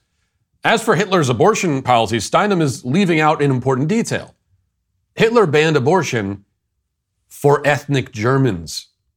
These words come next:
He didn't want babies of the master race to be killed, but he felt very different about babies of the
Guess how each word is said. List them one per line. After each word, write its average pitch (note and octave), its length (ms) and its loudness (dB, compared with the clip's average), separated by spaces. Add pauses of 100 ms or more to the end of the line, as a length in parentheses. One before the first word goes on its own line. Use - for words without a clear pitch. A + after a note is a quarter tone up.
(420)
He D3+ 120 0
didn't E3+ 180 2
want D#3 300 2
babies C3+ 460 0
of A#2 140 0
the B2 160 2
master C3 520 0
race F2 360 -4
to G2+ 100 -6
be F2 120 -6
killed, E2+ 280 -8
but C3 100 0
he C#3+ 60 2
felt F#3 220 0
very D3+ 180 2
different C3 380 -2
about F#2 200 -4
babies G#2+ 540 -4
of G2 200 -4
the F#2+ 260 -4